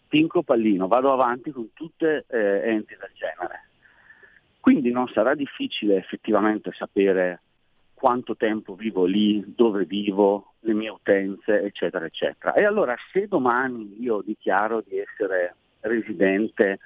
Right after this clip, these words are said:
eh, nel comune di Rocca Cannuccia, eh,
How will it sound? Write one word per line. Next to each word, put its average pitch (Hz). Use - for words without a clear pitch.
eh, 90
nel 104
comune 113
di 107
Rocca 104
Cannuccia, 98
eh, 90